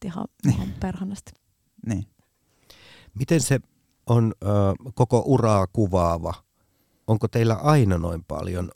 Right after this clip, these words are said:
Speaker 3: vai onko se vaihdellut levyltä toiselle?
Speaker 2: Musta se on
Speaker 3: Se
Speaker 2: ihan biisikohtaista.
Speaker 1: Mm, totta.
Speaker 2: Tavallaan
Speaker 1: Ei,
Speaker 2: ei
Speaker 1: ei
Speaker 2: se
Speaker 1: se niinku,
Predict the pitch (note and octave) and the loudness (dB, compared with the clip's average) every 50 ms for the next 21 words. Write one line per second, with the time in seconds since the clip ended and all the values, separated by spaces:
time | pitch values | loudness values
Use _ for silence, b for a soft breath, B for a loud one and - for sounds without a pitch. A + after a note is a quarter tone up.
0 | - G#2 F#2+ F#2 F2 F#2+ G#2 F2+ - F2+ - G#2 F2+ G2+ G2+ F#2+ F2+ F2+ F2+ F2+ | -8 -6 -4 -4 -2 -4 -4 -4 -4 -4 -2 -2 0 2 0 0 0 0 -2 -2
1 | F2+ F#2 F#2 F#2+ F2+ F#2+ F#2 F2+ E2 - - - - _ - _ _ _ _ - | -2 0 0 0 0 0 0 0 -2 -4 -12 -16 -16 _ -20 _ _ _ _ 0
2 | G2+ F#2+ F2 - - E2+ E2+ E2+ E2+ - - _ b b b b b b b b | 2 2 2 0 -2 -2 -2 -4 -4 -6 -10 _ b b b b b b b b
3 | b b b b b - - A#2 - - A#2 G#2+ A2 G#2+ A2 A#2 A2+ G#2 - - | b b b b b -12 -12 -12 -6 -2 0 2 2 2 2 0 0 0 -2 -4
4 | - G2 - - - - - - - - - - - - _ _ A3 A3+ A3+ A3 | -8 -10 -12 -12 -12 -12 -12 -12 -12 -14 -16 -16 -18 -20 _ _ -4 -2 -2 -2
5 | G#3+ G#3 - A3+ A3 - _ - G#3 F#3 - - G#3+ A3 A3 G#3 G#3 G#3+ A3+ A#3 | -2 -4 -6 -8 -12 -12 _ -6 -6 -4 -2 2 4 4 4 4 4 4 4 4
6 | - B3 A#3 A3 A3 G#3+ G#3+ - G#3+ | 6 4 4 4 4 2 0 -2 -4